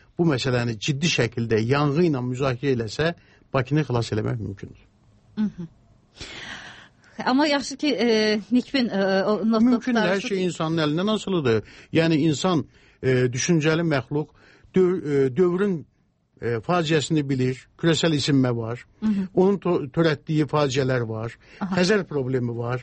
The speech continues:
Speaker 1: Xəzərdəki problemlər var. Bakının neft ehtiyatı da bir gün bitəcək. Ona görə də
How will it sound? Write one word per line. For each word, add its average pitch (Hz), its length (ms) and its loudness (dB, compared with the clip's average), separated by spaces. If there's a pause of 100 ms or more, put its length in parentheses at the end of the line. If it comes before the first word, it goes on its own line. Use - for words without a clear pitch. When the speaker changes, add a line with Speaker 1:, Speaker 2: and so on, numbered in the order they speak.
Speaker 1:
Xəzərdəki 160 460 0
problemlər 117 640 -2
var. 120 200 -4 (420)
Bakının 214 360 2
neft 202 240 0
ehtiyatı 147 360 -4
da 147 180 0
bir 170 140 0
gün 143 160 0
bitəcək. 120 520 -2 (420)
Ona 202 220 4
görə 196 240 2
də 120 140 -4